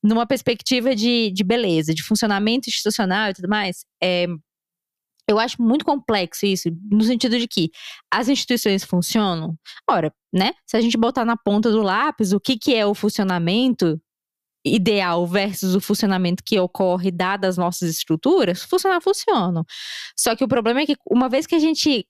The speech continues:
começa a chocar frontalmente as instituições, aí já é uma outra história.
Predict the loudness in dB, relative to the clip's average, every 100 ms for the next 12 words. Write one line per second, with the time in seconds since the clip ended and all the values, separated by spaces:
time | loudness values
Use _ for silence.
0 | -4 0 0 0 -2 0 -2 -4 -4 -2
1 | -2 -2 -6 _ -4 0 0 0 0 0
2 | 0 2 2 2 2 2 0 -2 -2 0
3 | 2 2 2 -2 -2 -4 -2 -2 0 0
4 | 2 2 2 0 -4 -2 0 -2